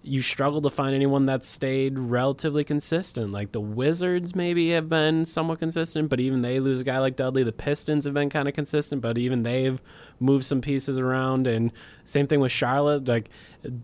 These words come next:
major, major changes from three through thirteen in the East. And obviously we can talk about the Nets and Sixers making changes, but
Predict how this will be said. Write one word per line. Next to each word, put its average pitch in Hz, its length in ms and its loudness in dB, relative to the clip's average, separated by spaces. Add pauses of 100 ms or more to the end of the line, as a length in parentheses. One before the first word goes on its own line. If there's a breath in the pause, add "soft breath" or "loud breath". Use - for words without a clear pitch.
(160)
major, 156 600 4
major 147 420 2
changes 135 600 0
from 113 280 0
three 139 500 0
through 131 500 2
thirteen 135 720 0
in 113 140 2
the 127 200 -2
East. 131 320 2
And 127 400 4
obviously 127 380 0
we 117 140 2
can 113 100 0
talk 107 160 -2
about 101 220 -4
the 107 60 0
Nets 107 280 -2
and 101 100 -4
Sixers 117 360 0
making 107 260 -2
changes, 104 340 -2
but 98 200 -4